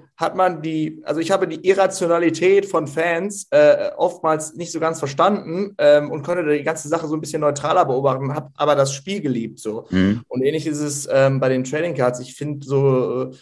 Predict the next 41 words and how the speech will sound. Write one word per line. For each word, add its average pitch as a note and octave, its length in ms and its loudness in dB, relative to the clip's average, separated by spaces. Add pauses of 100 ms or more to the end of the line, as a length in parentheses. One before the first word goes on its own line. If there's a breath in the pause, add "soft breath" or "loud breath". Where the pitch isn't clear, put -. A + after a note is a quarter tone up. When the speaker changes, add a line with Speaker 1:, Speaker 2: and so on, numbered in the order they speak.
(160 loud breath)
Speaker 1:
Charaktere C#3+ 640 2
wie C3+ 120 -6
Kiki D#3 320 -4
und C#3 120 -2
Ivan D#3 240 0
total C#3+ 320 -2
faszinierend D3+ 720 -4 (300 soft breath)
und B2+ 160 -4
ich, B2+ 260 -8
ich, C3 180 -18 (140)
ich, C3 240 -8
ich - 180 -14
folg - 220 2
auch B2 280 -2
jeglichen, C#3+ 680 -6
äh, C#3 280 6
äh, C3+ 600 2
äh, B2 80 -4
Trading D3+ 380 -2
Card, D3 420 0
äh, C#3 240 0
Plattformen D#3 720 0
und C#3 340 -4
guck D3+ 180 -8
mir C#3 140 -2
alles C#3 240 -2
an. D3+ 300 -2 (500 soft breath)
Äh, C3+ 280 4
ich C3 100 -6
find D#3+ 140 -4
das C#3 160 0
ganze, C#3+ 480 2
ganze C#3 260 -2
Thema D#3 300 2
spannend, C3+ 500 -2
ähm, B2+ 520 0
aber C3 160 0
jetzt C3+ 360 -4
konkret C#3+ 340 -4
zu C3+ 100 -8
sammeln, D3+ 520 -2